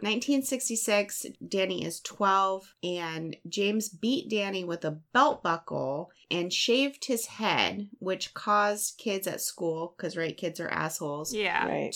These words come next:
Speaker 1: to make fun of him, and they called him names like Bigfoot and Sasquatch.
Speaker 2: That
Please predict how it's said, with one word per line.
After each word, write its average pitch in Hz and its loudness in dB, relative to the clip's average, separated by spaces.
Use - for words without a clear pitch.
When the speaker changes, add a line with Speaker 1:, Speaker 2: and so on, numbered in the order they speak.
Speaker 1:
to 208 6
make 190 2
fun 185 2
of 175 -2
him, 170 2
and 170 -2
they 165 0
called 165 -2
him 165 -4
names 156 -2
like 147 -4
Bigfoot 156 -2
and 151 -4
Sasquatch. - -6
Speaker 2:
That - -6